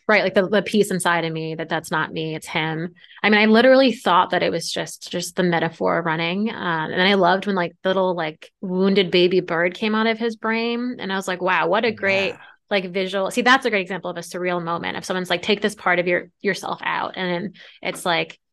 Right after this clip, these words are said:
Speaker 1: this thing that could be, like, heavy with meaning and also meaningless at the same time. And the point is that it exists in that space, and that's okay. And we don't have to dig deeper, or we can dig deeper, and that's really fun. And it's, that's, like, the invitation to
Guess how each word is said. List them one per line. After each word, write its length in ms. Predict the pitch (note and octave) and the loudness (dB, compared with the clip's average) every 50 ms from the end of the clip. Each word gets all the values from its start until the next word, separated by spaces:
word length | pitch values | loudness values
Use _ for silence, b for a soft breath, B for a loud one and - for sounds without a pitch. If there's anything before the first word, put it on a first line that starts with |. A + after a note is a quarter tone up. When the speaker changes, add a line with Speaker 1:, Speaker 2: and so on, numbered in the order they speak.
| _ | _
Speaker 1:
this 180 | G3+ B3 B3 - | 0 0 0 2
thing 180 | - B3 B3 B3 | 2 4 4 4
that 120 | A#3+ G#3 - | 4 2 2
could 120 | A#3+ G#3+ | -2 0
be, 200 | A3 G#3 G3 G3+ G3+ - - - - _ | 0 0 0 -2 -4 -6 -12 -20 -18 _
like, 300 | - F#3+ - - _ - | -12 -12 -12 -12 _ -20
heavy 480 | - - - - - A3 G#3+ A3+ B3+ B3+ | -20 -14 -8 -2 0 2 2 2 2 2
with 180 | C4+ C4+ C4+ | 2 0 0
meaning 460 | C4+ C4 C4+ C4 C4+ C#4 C#4 C4+ A3 - | -2 -2 -2 0 -2 -2 -2 -4 -4 -4
and 100 | G#3 G3+ | -2 0
also 280 | G3 F#3+ F#3+ - G3+ | 0 -2 -2 -4 -6
meaningless 460 | F#3 F3 F3 F3 F3 - F#3 F3+ - | -6 -6 -8 -8 -8 -8 -10 -10 -12
at 80 | E3+ - | -12 -12
the 80 | - F3 | -12 -12
same 240 | - - - - | -10 -10 -10 -10
time. 460 | - - - - - - - - F3+ F3+ F#3 | -8 -4 -2 -2 -2 -2 -4 -6 -8 -4 -2
And 420 | F#3 F#3 F#3 F3+ F3+ F3+ F3+ F3+ - | 0 0 2 2 0 -2 -4 -4 -4
the 80 | G3 F#3+ | -4 -4
point 340 | - - G3+ F3+ F3 - | 0 0 0 0 0 -2
is 80 | F3 E3 | -4 -2
that 160 | - F3+ - | -2 -2 0
it 80 | - - | -2 -2
exists 500 | F3+ F3 F3+ E3+ F#3 F3+ F3+ - - - | -4 -4 -4 -4 -4 -4 -4 -4 -8 -8
in 80 | - | -6
that 220 | F#3 G2 G2+ - - | -6 -6 -6 -6 -8
space, 380 | - - G3 G3 - - - | -4 -2 -2 -2 -2 -4 -4
and 80 | G#3+ A3 | -2 -2
that's 180 | F3+ F3 - G3+ | -2 -2 0 -2
okay. 560 | G3+ G3+ - - D3 C#3+ E3+ - F3 F3+ - b b b b | -4 -2 0 0 0 0 0 -4 -6 -10 -16 b b b b
And 120 | G3+ F#3+ F#3+ | -4 -2 -2
we 80 | F#3+ | -2
don't 120 | F#3+ F#3 F#3 | -2 -4 -2
have 260 | - G3 G#3 - - - | -2 -4 -4 -4 -6 -6
to 340 | - G3 G3+ - - F3+ - _ _ _ G#3+ G3+ - | -4 -4 -2 -2 -4 -6 -10 _ _ _ -20 -16 0
dig 180 | - A#3+ A3 F#3 | 2 2 2 4
deeper, 380 | A3+ A#3+ B3 B3 D#4+ E4 D#4+ - | 2 0 2 4 6 6 6 6
or 60 | G3+ | 4
we 100 | G3 F#3 | 0 0
can 320 | F#3 - G3+ F#3+ G#3+ B3 | -2 0 0 0 0 0
dig 160 | B3 C4+ A#3+ A#3 | -2 -4 -6 -6
deeper, 260 | C#4+ C#4 - - D4 | -10 -8 -4 -2 -2
and 140 | C#4 A3+ G3+ | 0 0 -2
that's 180 | G3+ G3+ - | -4 -4 -6
really 200 | B3+ A#3+ A#3+ A#3+ | -6 -6 -6 -6
fun. 400 | A#3 - B3 B3 B3 B3 B3+ C4 | -4 -4 -4 -4 -4 -4 -6 -8
And 180 | - - D#3 G3 | -8 -8 -8 -8
it's, 340 | F#3+ - - - - - - _ _ _ _ - - - _ _ _ _ _ | -8 -10 -12 -16 -18 -18 -20 _ _ _ _ -20 -20 -20 _ _ _ _ _
that's, 340 | - G3+ F#3+ F#3+ F3+ - - | 2 2 2 2 2 -2 -2
like, 260 | G3+ F#3+ F3 F3 - - | -2 0 0 -2 -6 -4
the 320 | - F3+ F3 F3 E3+ E3+ - | -2 0 0 0 0 0 0
invitation 600 | A3+ G#3 G#3 G3+ - G3 F3+ F3 - F#3+ F3 F3 | 2 2 2 0 0 -2 -4 -4 -4 -8 -10 -10
to 380 | - - G3 G3 G3 - F3 | -8 -8 -6 -4 -4 -6 -6